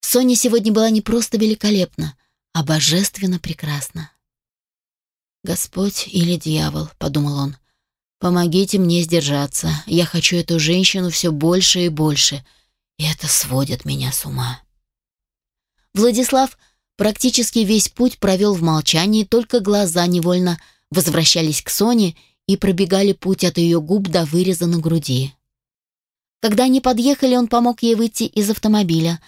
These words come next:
назвал на входе их имена, он галантно снял с неё шубку в гардеробной.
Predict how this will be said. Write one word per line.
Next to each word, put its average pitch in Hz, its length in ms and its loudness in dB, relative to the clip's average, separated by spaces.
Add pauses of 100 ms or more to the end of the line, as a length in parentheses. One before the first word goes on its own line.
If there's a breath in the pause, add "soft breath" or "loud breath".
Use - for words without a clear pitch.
(240 soft breath)
назвал 180 480 0
на 175 160 0
входе 170 320 0
их 160 140 -2
имена, 160 440 0 (360 soft breath)
он 196 180 0
галантно 170 500 0
снял 151 300 0
с - 80 -8
неё 147 180 2
шубку 220 460 0 (120)
в 165 60 -4
гардеробной. 151 800 -2